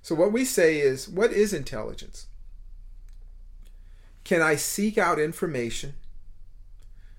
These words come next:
discern that information, and apply it to something in my life that makes my life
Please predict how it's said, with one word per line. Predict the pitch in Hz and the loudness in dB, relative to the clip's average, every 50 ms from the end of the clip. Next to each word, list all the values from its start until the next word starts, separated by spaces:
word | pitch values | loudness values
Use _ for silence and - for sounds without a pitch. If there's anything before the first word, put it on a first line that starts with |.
| - - - - - - - - | -18 -18 -18 -16 -16 -16 -8 -4
discern | 156 151 143 - 180 175 185 202 208 196 | -2 -2 0 2 2 4 4 4 4 4
that | 180 160 147 147 | 4 2 2 2
information, | 147 143 - 151 143 131 127 131 135 127 - 139 | 0 -2 -4 -4 -4 -2 -2 -2 -2 -4 -4 -4
and | 113 123 | -4 -4
apply | 120 110 - - - 156 143 143 151 | -4 -6 -6 -6 -4 -2 0 2 2
it | 147 143 139 | 0 0 -2
to | 135 | -6
something | 120 - - 151 147 143 - 151 135 | -8 -6 -6 -6 -6 -6 -6 -6 -6
in | 123 | -4
my | 123 120 117 | -4 -4 -2
life | 113 110 120 120 120 123 - | -2 -2 -2 -4 -4 -6 -6
that | - 117 117 | -8 -6 -6
makes | 123 131 135 131 - - | -4 -6 -6 -6 -8 -8
my | 131 123 120 | -6 -6 -6
life | 117 120 117 113 113 110 107 - | -4 -4 -4 -4 -4 -6 -8 -10